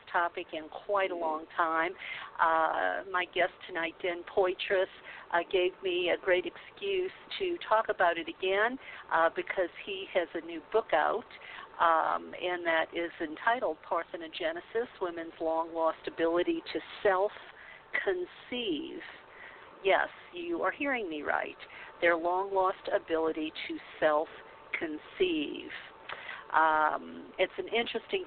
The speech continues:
topic, and, um, I've, uh, entertained it on the show numerous times, uh, quite a long time ago, first with, uh, um, uh, Marguerite Rigoglioso. Uh, she's an academic and, uh, a goddess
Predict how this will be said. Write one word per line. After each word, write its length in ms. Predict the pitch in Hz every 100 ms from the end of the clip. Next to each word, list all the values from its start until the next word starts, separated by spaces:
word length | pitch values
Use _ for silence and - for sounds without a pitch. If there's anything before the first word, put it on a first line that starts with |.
| -
topic, 460 | 175 165 - 123 - - -
and, 580 | 170 165 165 165 - 175
um, 580 | 160 160 165 135 - -
I've, 400 | 170 165 - -
uh, 100 | 160 -
entertained 720 | 190 - 190 - 190 185 185
it 80 | 170
on 180 | 160
the 60 | 160 - 180
show 240 | 165 165
numerous 360 | 165 170 175 170 - 185
times, 420 | 165 156 165 185 - - - - -
uh, 220 | 156 160
quite 300 | - 233 277
a 20 |
long 220 | 302 160 -
time 220 | 185 156 156
ago, 320 | 160 147 - -
first 340 | 214 - -
with, 180 | 185 170 - 180
uh, 260 | 165 156 - - - - -
um, 440 | 160 156 - - - - - - - - - -
uh, 140 | 180 180 175
Marguerite 560 | 185 185 175 175 180
Rigoglioso. 1160 | 170 180 175 160 160 165 180 - - 151 165 214 -
Uh, 160 | 160 -
she's 160 | 175 -
an 100 | 165
academic 640 | 165 - - 165 151 170 - -
and, 460 | 156 156 151 147
uh, 240 | 160 151 147 - - -
a 60 | -
goddess 320 | 175 156